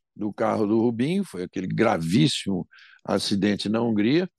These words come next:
É, ele, ele poderia nem ter se recuperado pela forma como ele perdeu totalmente os sentidos. Passou oito, nove dias no hospital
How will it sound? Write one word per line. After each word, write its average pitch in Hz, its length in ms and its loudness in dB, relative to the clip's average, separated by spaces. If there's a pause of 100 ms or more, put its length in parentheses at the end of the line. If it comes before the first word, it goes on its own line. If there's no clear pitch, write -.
(520)
É, 104 800 -4
ele, 98 220 -10
ele 104 220 2
poderia 107 440 2
nem 135 220 0
ter 151 180 0
se 120 140 -4
recuperado 110 800 -4 (140)
pela 90 180 -10
forma 113 400 -2
como 104 220 -6
ele 92 160 -4 (160)
perdeu 110 420 4
totalmente 104 560 -2
os 104 100 -8
sentidos. 139 560 0 (540)
Passou 113 800 6
oito, 117 460 2
nove 139 420 2
dias 117 340 0
no 110 100 -6
hospital 104 580 -2